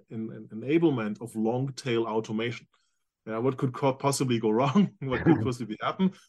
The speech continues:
Speaker 1: It will have much, much more software enablement. And the newer generations are more ready to risk things, the millennials to do things, and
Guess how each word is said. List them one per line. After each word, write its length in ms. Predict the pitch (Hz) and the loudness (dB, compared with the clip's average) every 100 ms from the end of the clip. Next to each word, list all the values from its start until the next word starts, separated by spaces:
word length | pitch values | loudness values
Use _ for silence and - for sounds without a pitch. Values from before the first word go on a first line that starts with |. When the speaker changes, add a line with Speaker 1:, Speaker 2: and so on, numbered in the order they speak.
| - | -2
Speaker 1:
It 160 | 147 | 0
will 120 | 151 143 | 4 4
have 220 | 143 127 | 2 -2
much, 420 | 127 139 143 - | -2 -2 -2 -6
much 260 | 139 135 - | -6 -6 -6
more 180 | 123 120 | -6 -6
software 440 | - 113 - 107 | -4 -6 -6 -8
enablement. 460 | 98 117 107 82 - _ _ _ - | -8 -8 -8 -10 -16 _ _ _ -4
And 280 | 113 104 107 | 0 0 0
the 100 | 117 | 0
newer 320 | 120 156 180 | 4 6 6
generations 760 | 139 127 113 113 110 123 117 - | 4 2 2 2 0 -4 -10 -10
are 140 | 123 120 | -10 -2
more 140 | 113 | 2
ready 220 | 110 117 | 4 2
to 140 | 107 101 | 0 -6
risk 260 | 117 127 - | -6 -6 -6
things, 300 | 135 135 123 | -4 -4 -6
the 60 | |
millennials 520 | 107 101 110 127 131 123 | -6 -4 -4 -2 -4 -4
to 60 | |
do 180 | 90 113 | -8 -8
things, 380 | 123 135 135 135 | -6 -4 -4 -6
and 260 | 110 101 | -6 -6